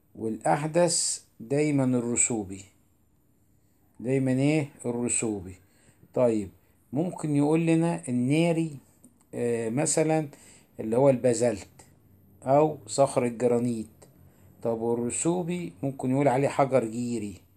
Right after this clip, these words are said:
أو حجر رملي، يبقى الحجر الرملي أعلى والجرانيت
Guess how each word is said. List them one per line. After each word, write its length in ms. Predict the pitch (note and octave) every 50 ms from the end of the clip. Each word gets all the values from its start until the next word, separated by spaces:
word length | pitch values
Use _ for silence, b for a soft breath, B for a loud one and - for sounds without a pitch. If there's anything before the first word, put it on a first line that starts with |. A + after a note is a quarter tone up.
| b b b b b b b b
أو 180 | - A#2 A2 G#2
حجر 440 | - - - C#3+ B2+ C3+ C3+ B2+ B2
رملي، 460 | C3 B2 B2 A#2+ A2+ G#2 G#2+ G#2 G2+ - - _ _ _ _ _ _ _ b b b b b b -
يبقى 220 | - G#2+ F#2+ G#2 G#2
الحجر 480 | G2+ - - D3 C#3+ C3+ C#3 C3 C3
الرملي 520 | B2+ A#2+ C3 D3 D3 C3+ B2 A#2 A2+ - -
أعلى 400 | C#3 D#3 E3 D#3+ E3+ F3 F#3 E3+ - - b b b b b b b b _ _ -
والجرانيت 880 | G#2+ A2+ B2 A#2+ A2 G#2+ A#2+ A#2+ A#2+ A#2 B2 C#3 D3+ D#3 D#3 D#3+ D3